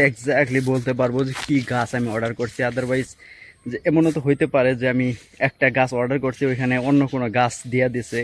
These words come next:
এই কারণে আমি এখনই বলতাছি না আমি কী গাছ অর্ডার করছি, ওকে? অর্ডারটা কন-, আহ, রিসিভ করে তারপরে একবার আপনাদের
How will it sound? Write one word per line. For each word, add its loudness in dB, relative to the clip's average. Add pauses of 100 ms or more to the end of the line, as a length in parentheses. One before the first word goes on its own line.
(140)
এই 0
কারণে 2
আমি 0 (100)
এখনই -4 (100)
বলতাছি -2
না -4
আমি 0
কী -4 (100)
গাছ 0 (140)
অর্ডার -2
করছি, -8
ওকে? -8 (500)
অর্ডারটা 2 (440)
কন-, 2
আহ, -4 (100)
রিসিভ 2 (100)
করে 4 (160)
তারপরে -2 (120)
একবার -4 (100)
আপনাদের -4